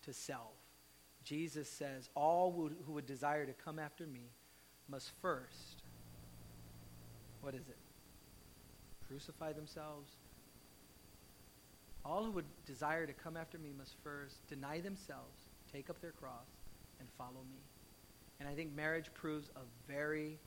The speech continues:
<laughs> awesome thing, venue for that to take place in. Amen? Father, we thank you for your word. And Lord, I pray that we would desire to represent you well in all of our relationships.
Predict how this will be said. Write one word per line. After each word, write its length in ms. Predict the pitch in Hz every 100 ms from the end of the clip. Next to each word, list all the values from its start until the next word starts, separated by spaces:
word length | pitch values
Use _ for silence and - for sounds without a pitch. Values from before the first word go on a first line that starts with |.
| - - - - - -
<laughs> 100 | 165 - - - - 127
awesome 520 | 131 151 - 139 131 - -
thing, 380 | 165 139 131 127
venue 420 | 170 196 156 131 123 131 - - -
for 80 | 139
that 200 | 135 -
to 60 |
take 240 | 120 135 -
place 260 | 131 123
in. 380 | 131 127 - 147
Amen? 320 | 147 170 226 214 - - - - - - - - - - - -
Father, 220 | 170 156
we 120 | 160 156
thank 300 | 151 151 151
you 60 |
for 140 | 139 147
your 140 | 139
word. 380 | 135 156 165 160 - - - - - - -
And 100 | 151
Lord, 140 | 160 165
I 80 | 160
pray 360 | - 185 180
that 100 | 170
we 160 | 170 180
would 140 | 175
desire 480 | 151 139 151 165 170
to 100 | 151
represent 480 | 147 160 160 143 170
you 140 | 156 147
well 240 | 151 151
in 160 | 156 143
all 260 | 160 165 180
of 80 | 180
our 100 | 180
relationships. 800 | 180 175 175 180 - 190 185